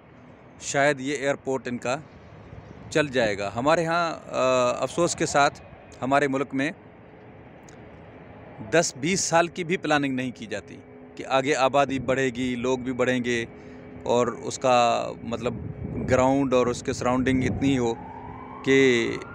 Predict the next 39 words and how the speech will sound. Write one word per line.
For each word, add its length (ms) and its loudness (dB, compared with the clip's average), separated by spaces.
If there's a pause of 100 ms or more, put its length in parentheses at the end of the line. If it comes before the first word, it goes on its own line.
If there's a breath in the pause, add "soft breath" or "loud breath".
(120)
आगे 260 4
चल 180 0
के 160 -6
किसी 300 -6
को 180 2
या 140 2
हमें 360 -2
परेशानी 420 -4
ना 80 -2
हो 840 -6
और 240 0 (240)
ऐसा 380 2
international 480 -4
माहौल 400 2
हो, 160 0
इतना 220 -2
साफ़ 240 0
सुथरा 280 0
हो 200 2 (580)
कि 80 -2
कोई 300 4
भी 220 0 (140)
international 500 0
personality 540 0
आए 280 4 (600)
तो 100 -2
वो 160 4
देख 400 2
के 100 0 (680)
खुश 180 0
हो 80 4
जाए 220 4
कि 100 0
यार 120 4
इनका 280 0 (560)
airport 420 2
इतना 260 -2
अच्छा 300 2
है 200 -2